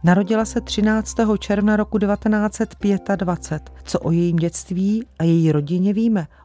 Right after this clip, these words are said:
Otázka pro hosta pořadu, historika docenta Jaroslava Rokoského.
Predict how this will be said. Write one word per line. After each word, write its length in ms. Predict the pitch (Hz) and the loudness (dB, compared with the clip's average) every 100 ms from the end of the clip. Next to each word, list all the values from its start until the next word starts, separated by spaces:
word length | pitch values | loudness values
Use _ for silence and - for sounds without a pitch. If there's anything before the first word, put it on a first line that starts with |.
| - | -8
Otázka 720 | 151 196 202 208 - 233 240 | -2 0 0 -2 -4 0 0
pro 240 | - 180 | 0 -2
hosta 360 | 165 185 - 120 | -2 -4 -6 -6
pořadu, 540 | - 190 220 214 220 - 147 | -2 0 0 0 -4 -4 -2
historika 760 | 196 - - 208 208 - 208 - - - 165 | 0 0 -2 -2 -2 -2 -4 -4 -20 -14 -2
docenta 600 | 185 - 233 214 208 214 | -2 0 0 0 2 2
Jaroslava 640 | 175 170 165 - 180 175 | 2 0 -2 -4 -2 0
Rokoského. 800 | 160 - 160 - 160 151 143 | -2 -2 -4 -4 -4 -2 -4